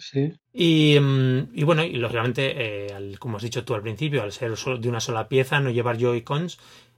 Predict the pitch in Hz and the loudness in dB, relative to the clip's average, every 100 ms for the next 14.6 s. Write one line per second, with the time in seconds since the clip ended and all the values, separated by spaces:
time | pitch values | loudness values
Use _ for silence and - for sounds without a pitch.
0 | _ 127 117 117 113 117 110 113 110 107 | _ -4 0 0 0 0 0 0 0 0
1 | 117 117 107 - 131 123 120 120 117 117 | -2 -2 -4 -4 0 2 2 2 0 -2
2 | 110 117 113 110 117 113 113 113 131 170 | -4 -4 -4 -4 -6 -6 -6 -6 -4 -4
3 | 185 - 160 202 _ _ _ _ - 165 | -6 -8 -16 -18 _ _ _ _ 2 4
4 | 175 190 143 - 143 131 135 135 143 143 | 4 2 -2 -2 -2 0 0 0 0 2
5 | 139 135 135 127 131 127 135 147 170 - | 2 2 0 -6 -6 -4 -2 -2 -4 -8
6 | - - - - - 180 165 - 160 156 | -14 -20 -20 -20 -12 -8 -8 -6 -4 -4
7 | 147 147 170 180 156 160 190 165 160 185 | -6 -6 -2 0 0 0 -2 -2 0 0
8 | 214 - 165 156 190 214 _ _ 175 160 | -2 -4 -2 0 -2 -4 _ _ -16 -8
9 | 156 147 147 - _ - - - _ - | -6 -6 -10 -16 _ -20 -20 -20 _ 0
10 | 175 170 170 165 160 156 156 - 175 180 | 4 4 4 4 4 4 2 0 0 2
11 | 185 180 170 160 156 160 160 156 156 165 | 0 0 0 0 0 -2 -2 2 4 4
12 | - - 147 143 - _ - - 165 165 | 0 -8 -14 -14 -14 _ -20 -12 -10 -4
13 | 170 175 202 208 285 269 170 180 165 170 | -2 -2 -2 -4 -4 -4 -4 -4 -2 -4
14 | 226 175 143 143 135 127 | -4 -6 -6 -8 -6 -10